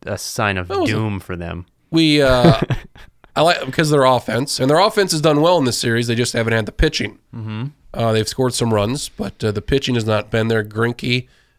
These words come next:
Speaker 2: uh, was not good against Colorado.
Speaker 1: He's going, uh, Monday.
Speaker 2: And they need him. Uh, Robbie Ray was not good on Saturday. Uh, so it has been a struggle,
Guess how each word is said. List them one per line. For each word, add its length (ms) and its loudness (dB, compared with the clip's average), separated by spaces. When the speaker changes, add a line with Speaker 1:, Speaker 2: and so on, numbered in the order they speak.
Speaker 2:
uh, 120 2
was 140 0
not 220 0
good 160 2
against 460 -2
Colorado. 800 0
Speaker 1:
He's 160 -8
going, 440 0
uh, 340 0
Monday. 420 0
Speaker 2:
And 100 -2
they 120 2
need 180 2
him. 140 -2
Uh, 120 0
Robbie 320 2
Ray 240 2
was 160 -2
not 240 0
good 200 -4
on 140 -2
Saturday. 720 -2
Uh, 220 -2
so 180 -2
it 60 2
has 120 0
been 160 2
a 60 2
struggle, 560 0